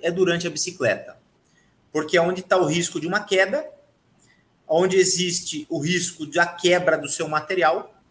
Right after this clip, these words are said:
pode quebrar uma corrente na troca de marcha, você trocou ela meio forte, meio errado, ela não tá legal, você não trocou, não deixou uma corrente nova pra prova,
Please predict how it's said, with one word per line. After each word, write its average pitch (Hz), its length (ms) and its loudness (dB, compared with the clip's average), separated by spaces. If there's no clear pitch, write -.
pode 185 180 0
quebrar 226 240 2
uma 226 180 -2
corrente 220 500 0
na 175 80 2
troca 185 320 0
de 202 100 -6
marcha, 185 400 4
você - 160 -6
trocou 170 280 -6
ela 170 100 2
meio 170 180 0
forte, 175 440 2
meio 165 140 0
errado, 156 320 4
ela 151 180 2
não 147 80 -8
tá 151 140 2
legal, 151 540 4
você - 160 -4
não 156 120 -4
trocou, 160 560 2
não 143 100 -8
deixou 143 240 -2
uma 160 100 -4
corrente 151 340 -4
nova 131 280 0
pra 117 140 -4
prova, 170 540 2